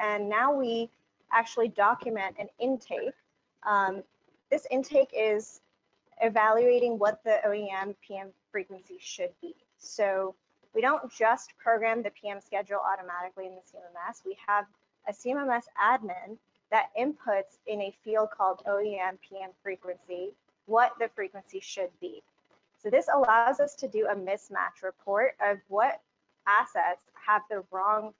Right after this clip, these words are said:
O E M P M frequency. And we do document the n-, uh,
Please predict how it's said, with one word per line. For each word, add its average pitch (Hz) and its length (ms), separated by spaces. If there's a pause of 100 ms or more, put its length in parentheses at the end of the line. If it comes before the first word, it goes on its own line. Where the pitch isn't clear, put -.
(180)
O 208 140
E 196 160
M 185 280
P 190 100
M 170 80 (100)
frequency. - 580 (720)
And 208 80
we 220 100
do 262 240
document 269 680
the 226 60
n-, 190 300 (200)
uh, 196 220